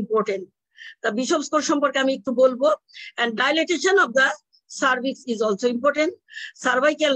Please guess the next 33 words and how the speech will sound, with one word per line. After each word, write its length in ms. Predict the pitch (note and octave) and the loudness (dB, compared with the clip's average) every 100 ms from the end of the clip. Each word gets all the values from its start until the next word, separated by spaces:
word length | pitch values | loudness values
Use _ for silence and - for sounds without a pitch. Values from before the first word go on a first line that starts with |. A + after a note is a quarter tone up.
| B3+ | 2
ripening 480 | A#3 A#3+ D4 D4+ F4 - - _ - - - - A#3 | 0 2 2 2 0 -4 -16 _ -20 -20 -20 -6 -2
and 140 | A#3 A#3 - | 0 0 -2
cervical, 500 | C4 C4 D4+ D#4+ F4+ C#4+ | -2 0 0 0 -2 0
uh, 100 | A#3+ A3 - - A#3+ | -2 -4 -10 -8 -2
uh, 80 | A#3+ C4+ | -2 0
sensitivity 600 | D#4 D4 E4 D#4+ D#4+ E4 C4 | 0 0 0 0 0 0 0
of 60 | B3 | 2
the 60 | B3 B3+ | 0 0
uterus, 240 | C4 D4 C#4+ | 0 0 0
এটা 120 | D4 C#4+ | -2 0
normally 280 | C4+ C4+ C#4 C4 | 0 0 0 2
আমরা 140 | C4 B3+ | 0 2
করি 160 | B3+ B3+ | 0 2
না। 60 | C#4+ - _ - - - - | -2 -4 _ -20 -20 -18 -4
সার্ভাইকাল 460 | B3 A#3+ D4 E4+ C#4 A#3+ | -2 0 0 0 0 2
রাইপেনিংটা 540 | A#3+ C#4 D4+ D4+ C#4+ B3+ | 0 2 2 4 2 2
দেখবো। 260 | C4 - C4+ D4 - _ - | 0 2 0 0 -4 _ -2
সার্ভাইকাল 460 | A#3+ A#3+ C#4+ F4 B3+ | -2 -2 -4 -2 0
রাইপেনিং 360 | B3 B3 D#4+ F4 D#4 | 0 0 2 4 4
দিয়ে 160 | C4+ A#3+ | 4 2
অনেক 140 | A3+ - | 0 -4
সময় 200 | A3+ G#3+ | -2 -2
দেখা 160 | G#3+ A3 | -2 -2
যাবে 160 | A3 C4 C4+ | 0 0 0
যে 100 | A3+ G#3+ G3+ - - A#3 | 0 0 -4 -14 -8 -2
ইনডাকশন 440 | A3+ A3+ A3 D4+ A#4 - - - | 0 0 -2 -4 -6 -8 -20 -8
সাকসেসফুল। 560 | A3 G#3+ A#3 - F3+ F#3 - - - - | -8 -2 -2 -2 -8 -8 -10 -14 -10 -6
আবার 140 | B3 B3+ | -2 0
অনেক 160 | B3+ D4 D#4+ | 0 0 0
সময় 260 | D4+ D#4+ G4 - _ | 2 0 -2 -6 _
presence 400 | B3+ B3+ C4+ D4 D4 | 2 4 4 2 0
of 60 | C#4 | -2
fetal 220 | C#4+ D4+ | -2 0